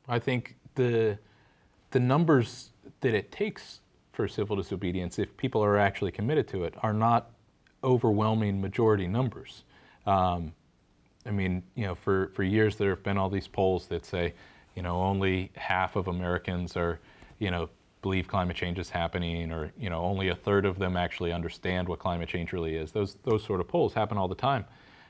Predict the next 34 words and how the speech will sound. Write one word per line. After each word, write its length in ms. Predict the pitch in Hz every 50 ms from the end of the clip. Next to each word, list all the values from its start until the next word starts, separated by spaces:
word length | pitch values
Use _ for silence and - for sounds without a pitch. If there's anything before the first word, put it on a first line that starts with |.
| _ -
Um, 360 | 98 95 95 92 92 92 90 - - _ _ _ _ _ _ -
and, 420 | 120 110 104 101 95 95 90 - -
you 120 | - 120
know, 60 | 101
they're 120 | 92 101 95
generally 340 | 95 117 110 113 113 107 101
presented 440 | - - 95 98 98 95 92 90
in 100 | 90 87
a 40 | 85 - - _
kind 180 | - 104 90 90
of 120 | - -
discouraging 560 | - - - - 95 95 92 85 - 80 78
way. 220 | 85 113 165 87 78
And 100 | 87 92
I 60 | 107
look 180 | 131 143 -
at 60 | 98 -
that 140 | 87 82
and 100 | 82 82
I 40 | 87
say, 280 | - - 90 82 82 - - _ _ _ _ _ _ _ _ _ _ _ _ _ -
"Well, 100 | 110 107
that's 220 | 139 156 147 -
plenty." 480 | - - - 151 175 214 - - - - _ _ _ _ _ _ _ _ _ _ _ _ _ _ _ -
You 80 | 92
know, 180 | 90 92 110 113 -
that's, 340 | 113 113 110 - - - - - - - 170 131 - -
<laughs> 360 | - - - - - - _
that's 240 | - 131 131 - -
more 240 | 139 135 143 139
than 120 | 135 135 131
enough. 280 | 131 185 233 - - -
That, 340 | 123 123 143 147 - 170 -
that, 180 | 147 - -